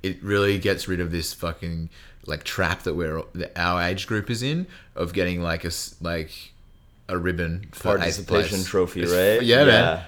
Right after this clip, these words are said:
Speaker 1: You can't go out into sa-,
Speaker 2: Yeah.
Speaker 1: the sales world and get a participation pr-, trophy. Like, especially, I don't know, like, we were a hundred percent commission.
Speaker 2: Yeah.
Speaker 1: So it's like, if you don't go out and get,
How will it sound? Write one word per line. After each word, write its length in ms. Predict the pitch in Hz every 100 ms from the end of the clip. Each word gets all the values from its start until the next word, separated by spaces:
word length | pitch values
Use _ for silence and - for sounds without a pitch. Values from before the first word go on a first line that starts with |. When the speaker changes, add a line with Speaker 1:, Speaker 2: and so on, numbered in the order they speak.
| -
Speaker 1:
You 80 | 113
can't 220 | 135 127
go 120 | 123
out 340 | 117 123 98 85
into 200 | 107 95
sa-, 140 | 85
Speaker 2:
Yeah. 180 | 107 113
Speaker 1:
the 60 | 87
sales 340 | 120 120 120
world 180 | 120 110
and 60 | 110
get 120 | 110
a 40 |
participation 760 | 104 117 104 101 95 104 110 113
pr-, 240 | 104 107 95
trophy. 440 | - 95 87 90
Like, 280 | 90 87 - - - - - - - - - - - - - - - -
especially, 460 | - - 120 107 110
I 100 | 95
don't 20 | 92 92
know, 40 | 92
like, 120 | 82
we 100 | 101
were 120 | 110
a 40 | 98
hundred 140 | 101
percent 280 | 90 101 98
commission. 400 | 95 110 87 80 - -
Speaker 2:
Yeah. 380 | - 95 87 87
Speaker 1:
So 320 | - 101 98 98
it's 180 | 87
like, 320 | 104 92 90 -
if 160 | - 90
you 60 | 113
don't 160 | 123
go 80 | 113
out 260 | 104 123 90
and 160 | 101
get, 300 | 98 101 -